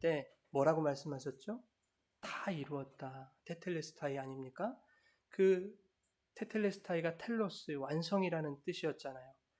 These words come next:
예수님은 공생의 삼 년을 마치시고 십자가에 돌아가시면서 뭘 완성하셨다는 것일까요? 예수님이? 그것은 하나님의 뜻을 완성하셨다는 것이겠죠? 하나님의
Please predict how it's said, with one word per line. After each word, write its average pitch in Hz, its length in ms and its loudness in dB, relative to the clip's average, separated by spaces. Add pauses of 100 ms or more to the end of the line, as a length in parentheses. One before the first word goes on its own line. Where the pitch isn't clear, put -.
(640)
예수님은 220 560 2
공생의 190 460 0
삼 220 200 -4
년을 208 360 -2
마치시고 180 920 -4
십자가에 190 520 0
돌아가시면서 156 920 -4 (500)
뭘 180 280 6
완성하셨다는 147 840 2
것일까요? 160 600 -16 (100)
예수님이? 135 520 -8 (800)
그것은 165 480 -4 (520)
하나님의 247 560 0
뜻을 269 280 2
완성하셨다는 156 760 0
것이겠죠? 135 680 -12 (300)
하나님의 175 680 -2